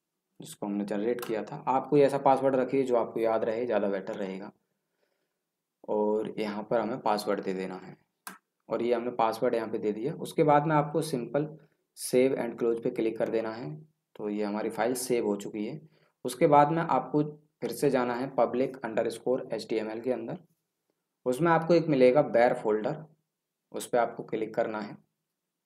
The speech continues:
उसके अंदर आपको कैचे मिलेगा और कैचे के अंदर आपको मिलेगा प्रोड फोल्डर, इसको हमें करना है डिलीट।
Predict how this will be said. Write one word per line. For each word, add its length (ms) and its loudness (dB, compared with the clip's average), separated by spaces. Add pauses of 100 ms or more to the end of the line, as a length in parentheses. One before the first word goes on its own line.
(1040)
उसके 220 0
अंदर 200 6
आपको 280 4
कैचे 360 4
मिलेगा 360 0 (3250)
और 240 4
कैचे 260 4
के 80 2
अंदर 200 4
आपको 220 2
मिलेगा 380 4 (200)
प्रोड 280 4
फोल्डर, 540 -2
इसको 200 0
हमें 160 2
करना 240 0
है 160 0
डिलीट। 460 -4